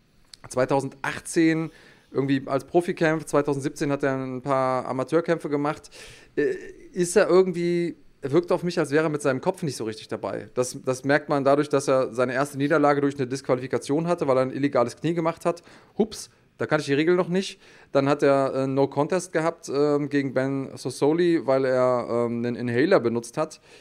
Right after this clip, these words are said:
ähm, während, während den Rundenpausen, was man nicht darf. Hups, hab ich die Regel nicht gelesen.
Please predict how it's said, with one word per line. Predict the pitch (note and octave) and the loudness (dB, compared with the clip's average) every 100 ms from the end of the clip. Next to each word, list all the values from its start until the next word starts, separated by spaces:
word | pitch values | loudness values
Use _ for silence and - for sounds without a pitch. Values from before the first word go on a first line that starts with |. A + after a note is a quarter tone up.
| _ | _
ähm, | - B2+ B2+ B2 F#2+ | -4 -2 -2 -4 -4
während, | B2 C3 C3 B2 - | 0 0 0 -4 -4
während | A#2+ B2 B2 A#2 | -2 -2 -2 -6
den | B2 A#2+ A#2 A#2 | -4 -4 -4 -4
Rundenpausen, | A2 A#2+ - D3+ B2 A#2+ D3 D3 | -4 -4 -4 -2 0 0 0 -6
was | A#2+ | -6
man | - A2+ | -4 -6
nicht | G#2+ | -4
darf. | A#2 C#3+ F3 - | -2 -2 -2 -8
Hups, | A3 - - - - | -8 -10 -18 -16 -12
hab | A#2 | -8
ich | |
die | B2 | -2
Regel | B2 D#3 | 0 2
nicht | B2 A2+ | 0 0
gelesen. | A2+ A#2 B2+ F#3 | 2 2 2 -4